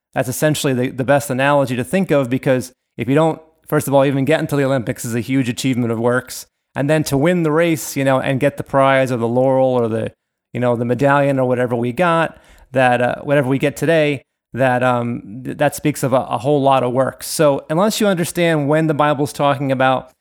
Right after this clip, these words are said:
the free gift of salvation through the blood of Jesus Christ and something that you're earning enters into the kingdom, the prize, then you're, you're not, you're not gonna even begin to understand the Bible correctly, which, which again is why we get into all these kind of weird narratives and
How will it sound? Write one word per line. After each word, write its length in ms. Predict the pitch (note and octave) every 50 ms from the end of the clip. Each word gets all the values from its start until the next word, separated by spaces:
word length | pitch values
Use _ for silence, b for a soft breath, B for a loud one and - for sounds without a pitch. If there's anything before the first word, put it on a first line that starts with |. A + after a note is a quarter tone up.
| _ _ _
the 80 | - C#3
free 240 | - - F3+ F3+ D#3+
gift 260 | C#3 E3+ E3 - D#3
of 80 | C3+ -
salvation 720 | - D3 B2+ B2+ A#2+ C3+ D3 D#3 D#3 - - D#3 D3+ D3+
through 140 | - C#3+ B2
the 40 | B2
blood 200 | G#2+ B2+ C3+ C3+
of 60 | B2
Jesus 260 | C3 A#2+ A#2 A2+ -
Christ 480 | - F3 F3 E3+ D#3+ D3+ - - _ _ _ _ _ _ _
and 240 | - C#3+ C#3+ C#3+ C3+
something 280 | - D#3+ D3+ D3+ D3+ D3
that 80 | D3 C#3+
you're 220 | C#3 C3+ C#3 -
earning 560 | - G#3 A#3 B3 A3 F3 D#3+ E3 F3 F3 D#3+ - -
enters 260 | C#3 C#3+ C3 B2 A#2+ - -
into 220 | D#3+ C3 - C3+
the 100 | B2 -
kingdom, 380 | - - F#3 F#3 E3 D3 C#3 C3+
the 100 | B2 -
prize, 640 | - F3+ F#3+ F#3 D#3+ D3 C#3 C#3 C#3 B2+ - - _ _ _ -
then 100 | - C3+
you're, 80 | C#3 C#3
you're 200 | C#3+ D#3 D#3 D3+
not, 240 | D3+ D3+ D3 D3+ D#3
you're 120 | D#3 D#3
not 160 | D#3 D3+ -
gonna 120 | D#3 C#3+ C3+
even 360 | C#3 C3 C#3 C3+ C3 A#2+ A2
begin 180 | A2+ B2+ C#3 C3
to 60 | B2+
understand 360 | B2+ A#2+ B2 - C3 B2 A#2
the 60 | A#2+
Bible 340 | A#2 B2 C3+ D#3 D3+ B2 B2
correctly, 460 | - - - A#2+ A#2 A#2 - A#2+ B2
which, 200 | A#2 D3 D#3+ - G3 -
which 220 | E3 F#3+ G3 - G#3+
again 420 | F3+ F3 A#3 A3 F#3+ E3 C#3+ - _ _ _ _ -
is 120 | D#3+ B2
why 220 | C3+ C#3 D#3 E3 E3+
we 100 | E3 C#3+
get 180 | D3+ D3+ D3
into 180 | D3+ D3 - -
all 180 | C#3+ C#3+ C#3+
these 160 | C3 C#3 C3+ -
kind 240 | - - D3 C#3
of 80 | B2+ A#2
weird 300 | C3 C#3 C#3 C#3+ C3+ A#2
narratives 680 | A#2 B2 B2+ C3+ C#3 C3+ C3+ C3 C3 C3 C3+ B2 A2+ C3
and 320 | C3 B2+ B2+ B2+ B2